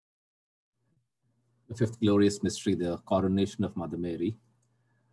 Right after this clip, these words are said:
We pray for all the intentions of the missionaries of prayer and this initiative, and also for all of us gathered together and for our families. We pray especially that all of us turn to God, not just for the problems that we have, the challenges that we have,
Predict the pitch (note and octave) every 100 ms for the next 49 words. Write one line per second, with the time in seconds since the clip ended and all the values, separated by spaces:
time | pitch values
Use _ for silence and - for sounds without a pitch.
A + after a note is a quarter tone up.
0 | _ _ - A2 G#2 G#2 - G#2 G#2 A2+
1 | G#2 F2 D#2+ F2+ F2 F#2 F2+ - F#2+ E2
2 | - F2 E2+ F2 E2+ E2+ E2+ - F2+ E2+
3 | E2+ E2 D#2 D#2 E2+ E2+ - F2+ G2+ G#2+
4 | - _ _ _ A#2+ A#2 B2+ A#2 A2 G#2
5 | G2+ - F2+ - E2+ F2 E2 F2 - E2
6 | E2+ E2 E2+ D#2+ - D#2 D#2+ D#2+ D#2+ E2+
7 | F2 D#2+ E2 - - _ _ _ _ _
8 | _ _ - F#2 - G#2+ G#2 G#2+ A2 -
9 | G#2+ - A#2+ A2 G#2 F#2+ G2+ - F#2+ -
10 | - A2 G#2+ G2+ - F#2 F2+ F2 - _
11 | A2 A#2+ A2+ A#2+ - - A2+ G2+ F#2+ -
12 | - E2 G#2 G#2+ A#2 A2+ A2+ - G#2+ A2+
13 | - - F2+ F#2 G2+ G#2 G#2+ G#2+ G#2 G#2
14 | G#2+